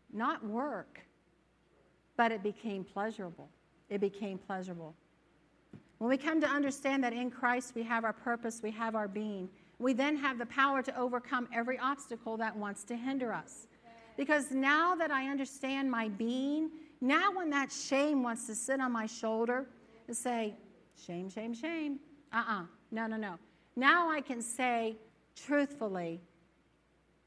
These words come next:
"Listen, I'm a new creation in Christ Jesus."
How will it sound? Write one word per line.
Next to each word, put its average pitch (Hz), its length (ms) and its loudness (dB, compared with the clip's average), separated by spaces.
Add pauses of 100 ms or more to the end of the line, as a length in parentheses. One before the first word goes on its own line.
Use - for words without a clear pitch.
(100)
"Listen, 196 520 0 (360)
I'm 294 240 4
a 220 40 0
new 226 180 2
creation 196 640 -4
in 175 120 -6
Christ 175 360 -10
Jesus." 160 360 -10